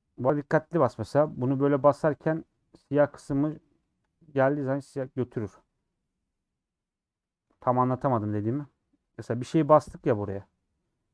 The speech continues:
Böyle siyah kısmı boyarsam o bastığım şey gider bak.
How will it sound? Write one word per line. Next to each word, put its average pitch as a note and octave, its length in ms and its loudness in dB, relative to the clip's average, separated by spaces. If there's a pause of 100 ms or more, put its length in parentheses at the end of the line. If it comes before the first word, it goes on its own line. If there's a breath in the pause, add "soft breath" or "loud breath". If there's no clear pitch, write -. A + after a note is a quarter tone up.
(120)
Böyle B2 80 -6
siyah D3 340 4
kısmı D3+ 400 -2
boyarsam D#3+ 580 4 (280)
o C3 120 -2
bastığım C#3+ 360 2
şey C#3 180 -2
gider A2 260 -2
bak. F#2+ 260 -10